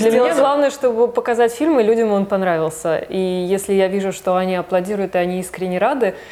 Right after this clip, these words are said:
Speaker 1: иногда к нам подходили люди, прям, м, некоторые, особенно после "Дедушки Вишни", и там чуть ли не слезы на глазах, и они ходят, и идут, и благодарят, вот это, конечно, ценно.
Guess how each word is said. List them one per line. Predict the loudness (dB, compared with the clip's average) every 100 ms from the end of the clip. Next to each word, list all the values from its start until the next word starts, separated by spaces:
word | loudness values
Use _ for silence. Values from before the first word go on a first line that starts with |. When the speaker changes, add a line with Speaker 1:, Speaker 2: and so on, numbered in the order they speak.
| -16 -4
Speaker 1:
иногда | 0 2 0
к | 0
нам | -2
подходили | -4 -4 -4 -2 -2 0 -2 -6 -10
люди, | -2 0 0
прям, | -2 -2 -2
м, | -2 -4 -8 -8 -4
некоторые, | -2 -2 -4 -2 -2
особенно | -2 -4 -4 -4
после | -6 -6
"Дедушки | -2 -2 -4 -6
Вишни", | -6 -4 -4 -4 -4 -4
и |
там | -4 -6 -6
чуть | -8
ли | -6
не | -4
слезы | -2 0 0 0
на | 2
глазах, | 2 2 0 0
и |
они | -2 0
ходят, | 0 0 0 -2 -4
и | -4 -4
идут, | -4 -4
и |
благодарят, | -4 -4 -4 0 2 2 0 -6 -18 -20 -8
вот | -4 -2
это, | -2
конечно, | -4 -4 -6 -8 -12
ценно. | -8 -8 -8 -10